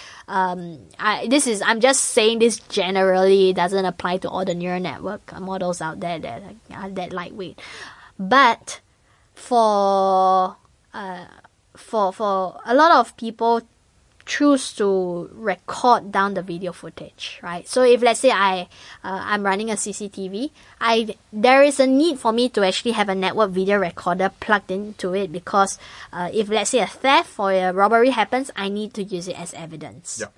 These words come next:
Speaker 1: So there goes your memory. <laughs>
Speaker 2: Right, but you can, you, you can still train, um,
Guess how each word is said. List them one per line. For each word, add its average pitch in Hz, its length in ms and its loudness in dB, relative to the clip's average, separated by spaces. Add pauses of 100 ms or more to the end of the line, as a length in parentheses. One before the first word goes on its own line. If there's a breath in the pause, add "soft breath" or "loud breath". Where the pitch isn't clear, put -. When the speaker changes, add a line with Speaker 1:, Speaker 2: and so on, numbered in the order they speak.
(220 soft breath)
Speaker 1:
So 262 520 2 (920)
there 214 280 0
goes 262 180 6
your 254 120 4
memory. 262 500 4
<laughs> 262 760 0
Speaker 2:
Right, 101 160 -8
but 139 120 2
you 165 120 0
can, 147 220 0
you, 151 140 4
you 143 200 2
can 135 300 0
still - 460 0
train, 123 640 0 (480 soft breath)
um, 98 720 0